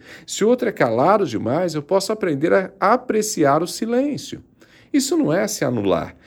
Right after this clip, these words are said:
isso é alargar a sua alma. É dizer, "Eu prefiro ter paz com você do que ter razão sozinho." Faça esse mapeamento hoje. Liste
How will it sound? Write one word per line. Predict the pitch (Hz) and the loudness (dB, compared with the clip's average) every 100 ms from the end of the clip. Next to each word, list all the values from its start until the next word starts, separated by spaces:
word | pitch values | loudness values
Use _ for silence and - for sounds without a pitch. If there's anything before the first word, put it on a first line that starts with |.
| - | -18
isso | - - 196 | -12 0 2
é | |
alargar | 220 220 220 160 107 110 170 226 | 4 2 2 0 -4 2 4 4
a | 196 | 0
sua | - 107 98 | -2 -2 0
alma. | 104 127 147 117 107 _ _ - | 0 0 -2 -4 -12 _ _ -2
É | |
dizer, | 160 160 151 143 | -2 0 2 4
"Eu | 180 | 4
prefiro | 214 160 156 - 196 185 | 2 -2 -4 -6 -8 -4
ter | - 123 | -6 -6
paz | - 139 143 - | -4 -4 -4 -8
com | - - 196 262 330 | -14 0 4 4 2
você | 269 175 - 156 175 214 - _ - - | 0 -2 0 2 2 2 -10 _ -20 -20
do | 190 | -8
que | 220 202 | -8 -6
ter | 196 | -2
razão | 190 185 143 123 135 | -2 0 -2 -2 -4
sozinho." | - 196 170 185 330 339 240 76 - _ _ _ _ _ _ | 2 2 2 0 -2 -2 -4 -10 -20 _ _ _ _ _ _
Faça | - - 240 277 226 | -8 0 2 2 -4
esse | 185 185 | -4 -2
mapeamento | 165 160 170 156 151 165 170 | 0 0 0 0 -2 -2 -2
hoje. | 107 113 131 104 71 _ _ _ _ _ | 2 2 2 -4 -14 _ _ _ _ _
Liste | 123 190 226 - - - - | 2 4 2 -2 -8 -10 -12